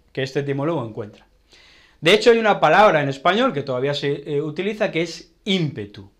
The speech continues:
¿vale? Y está muy relacionada con petere, que es la raíz de despedir, o una de las palabras, eh, con las que empezó a utilizarse despedir.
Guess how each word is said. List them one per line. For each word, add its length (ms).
¿vale? 240
Y 60
está 200
muy 200
relacionada 600
con 180
petere, 480
que 120
es 180
la 160
raíz 440
de 320
despedir, 540
o 120
una 220
de 80
las 160
palabras, 600
eh, 640
con 120
las 160
que 480
empezó 420
a 60
utilizarse 520
despedir. 380